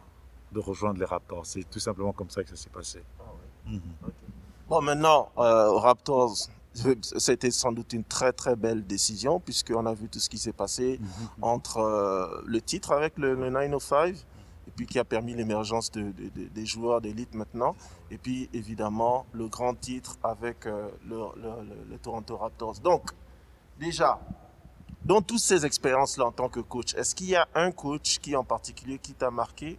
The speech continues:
Speaker 2: ou alors qui est ton inspiration ?
Speaker 1: Ah, c'est une belle question. Je suis, je suis quelqu'un qui vole beaucoup. Je suis quelqu'un qui vole beaucoup et qui apprend beaucoup. Euh, donc, il y a, il y a beaucoup de coachs que, que j'observe. Il y a beaucoup de, de coachs. C'est-à-dire que chaque coach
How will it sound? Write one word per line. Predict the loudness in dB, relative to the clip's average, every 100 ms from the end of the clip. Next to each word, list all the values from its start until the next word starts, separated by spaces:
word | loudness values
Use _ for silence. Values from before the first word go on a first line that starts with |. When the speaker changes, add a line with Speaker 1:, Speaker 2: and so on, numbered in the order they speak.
| -6
Speaker 2:
ou | 0
alors | 2 2 0 0 -8 -20 -10
qui | -8
est | -4
ton | -2 -2
inspiration ? | -6 -8 -8 -6 -8 -10 -16 -18 -20 -20 -8 -6 -6 -12 -16 -16 -14 -14 -4
Speaker 1:
Ah, | 0 0
c'est | 0 0
une | 4
belle | 4
question. | 4 -2 0 0 0 -2
Je | -6
suis, | -8 -2
je | -2 -4
suis | -2
quelqu'un | -2 0 -2
qui | -2
vole | 2 4 4
beaucoup. | 0 -2 -4 -6 -10 -18 -18 -20 -20
Je | -16
suis | -12
quelqu'un | -10 -10 -10
qui | -8 -2
vole | -2
beaucoup | -2 -6 -4 -2 -2
et |
qui | -2 -4
apprend | -4 -6 -6
beaucoup. | -4 -6 -4 -6 -6 -12
Euh, | -18 -16
donc, | -16 -14
il |
y | -14
a, |
il | -12
y |
a | -12
beaucoup | -12 -10 -6
de | -6
coachs | 0 -2 -2
que, | -12
que | -12 -12
j'observe. | -12 -4 0 2 2 0
Il | -12
y |
a |
beaucoup | -16 -18 -12
de, | -6 -6 -6 -12 -20 -20 -20 -14
de | -12
coachs. | -4 0 0 0
C'est-à-dire | -4 -2 0 0
que | -2
chaque | -6 0 0 -2 -4
coach | -4 -2 -6 -8